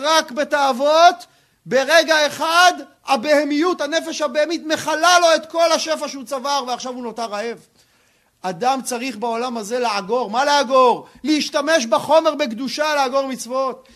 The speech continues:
יש לך כסף, תתרום, ת-, תעזור. יש לך אוכל, תאכיל נזקקים. יש לך בית, תארח אנשים. יש לך שפע, הקדוש ברוך הוא נותן לך שפע, תאגור מצוות. זה השנים האלה. הש-, העולם הזה זה השנים הטובות.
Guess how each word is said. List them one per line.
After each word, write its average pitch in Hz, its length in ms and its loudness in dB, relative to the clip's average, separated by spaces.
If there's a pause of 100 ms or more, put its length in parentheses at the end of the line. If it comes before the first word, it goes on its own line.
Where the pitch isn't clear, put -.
(100)
יש 254 180 -2
לך 254 160 -8
כסף, 277 500 0
תתרום, 233 540 -2
ת-, - 40 -16 (120)
תעזור. 208 720 0 (260)
יש 240 240 -2
לך 247 180 -4 (140)
אוכל, 269 460 4
תאכיל 254 380 -6
נזקקים. 262 680 -10 (300)
יש 254 140 -4
לך 254 180 -4
בית, 302 300 4
תארח 285 460 0
אנשים. 294 680 -4 (340)
יש 285 260 -2
לך 269 140 -8
שפע, 311 400 0
הקדוש 277 240 -4
ברוך 277 100 -8
הוא - 20 -4
נותן 277 200 -6
לך 240 160 -10
שפע, 320 540 0 (360)
תאגור 302 380 2
מצוות. 320 580 6
זה 240 340 2
השנים 285 380 -2
האלה. 285 340 0 (360)
הש-, 220 200 -4
העולם 254 540 4
הזה 320 240 2
זה 294 100 0
השנים 269 320 -4
הטובות. 240 580 -10